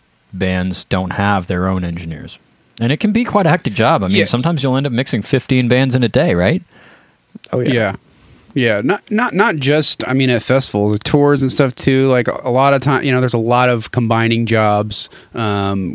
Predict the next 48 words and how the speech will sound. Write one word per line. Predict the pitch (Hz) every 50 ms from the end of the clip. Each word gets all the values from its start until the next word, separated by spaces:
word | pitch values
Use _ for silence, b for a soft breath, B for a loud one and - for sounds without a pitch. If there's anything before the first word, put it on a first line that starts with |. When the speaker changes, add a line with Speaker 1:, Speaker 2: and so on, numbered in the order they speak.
| - 107
Speaker 2:
going | 107 101 98 101 101
around, | 98 95 95 98 95 98 98 98 95
and | 92 95 95 98 -
especially, | - - - - - 135 123 - - 110 104 104 107 101
uh, | 95 95 -
you | - 110 104
know, | 101 101
with | 98 101 95 104
audio. | 98 95 92 95 92 90 87 90 80 - - -
Um, | 104 95 92 87 90 98 98 -
but | - 82
we'll | 87 101 98
get | 92 98 92
a |
little | 92 92 90
bit | 92 90 92
more | 90 85 73 65
into | 95 - -
that. | 98 92 - - - B B B B B B B B B B B B B B B B B B B B B B B
Speaker 1:
Yeah, | 127 127 131 117
I |
mean, | 110 117 113 110
one | 104 107 117
of | 113 107
the, | 104
one | 90 95 104
of | 104
the | 104 98
easily | 90 98 107 101 101 101 98 95
combined | - 101 92 98 98 98 95
jobs | - 95 90 92 87 90 90
there | 95 120 127 98
is | 90 87 95
R | 90 92 95 104
F, | 123 110 - - - -
right? | 92 90 98 -
R | - 104 104 104 101
F | 104 101 -
meaning, | - 92 95 98 95 95
you | 92 87
know, | 87
Speaker 2:
Yeah. | 95 90
Speaker 1:
radio | 95 92 95 92 87
frequencies, | - 104 98 - 101 92 - 101 101 92 90
wireless. | 90 95 98 98 82 78 95 110 - - - _ _ _ _ _ _ _ _ _ _ _ _ _ - - -
It's | 120 117 -
pretty | - _ - - - 143 139 143
common | - - - - 117 113 110 107 95 90 92 101 -